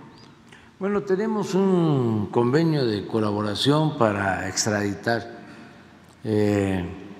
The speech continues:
a presuntos, eh, delincuentes. Hizo el gobierno de Estados Unidos la solicitud al gobierno de México.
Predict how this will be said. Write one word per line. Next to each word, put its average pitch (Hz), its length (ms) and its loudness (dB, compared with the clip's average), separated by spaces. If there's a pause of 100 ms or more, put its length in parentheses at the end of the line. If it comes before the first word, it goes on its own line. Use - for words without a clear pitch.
(200)
a 117 120 0
presuntos, 131 760 2
eh, 110 260 2
delincuentes. 127 840 2 (1200)
Hizo 151 560 4
el 127 80 2
gobierno 151 340 4
de 147 60 2
Estados 147 320 2
Unidos 143 280 4
la 123 140 2
solicitud 120 640 2 (880)
al 110 120 0
gobierno 120 680 2
de 113 100 -2
México. 160 560 -2